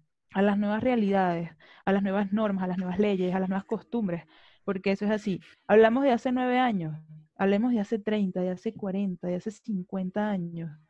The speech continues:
cómo ha ido evolucionando el mundo y cómo ha ido cambiando la mentalidad en general. Eso es lo que va a pasar, la transformación, y llegar a un punto en el que nosotras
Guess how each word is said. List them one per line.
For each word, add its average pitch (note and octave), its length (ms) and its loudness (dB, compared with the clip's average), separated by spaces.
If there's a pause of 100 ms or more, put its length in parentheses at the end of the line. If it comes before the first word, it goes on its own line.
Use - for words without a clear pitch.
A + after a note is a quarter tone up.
(300)
cómo G#3+ 340 0
ha A#3 60 2
ido A#3 140 2
evolucionando G3 720 -4
el G#3+ 60 -4
mundo A3+ 260 -6
y G#3+ 60 -10
cómo F#3 260 -6
ha F#3 80 -4
ido F#3+ 140 -6
cambiando F3+ 420 -8
la F3+ 140 -4
mentalidad E3 600 -6
en D3+ 80 -12
general. E3+ 300 -10 (460)
Eso A3+ 200 0
es B3 40 0
lo C4 100 2
que A#3 100 -2
va G3+ 40 2
a G3 80 -4
pasar, G3 380 -4 (220)
la G3+ 260 4
transformación, F#3+ 760 -4
y G3+ 100 -2
llegar A3 240 2
a - 20 -2
un C#4+ 100 -6
punto F4 280 -10
en E4+ 80 -4
el B3 100 -2
que A3 100 -4
nosotras A#3+ 540 -4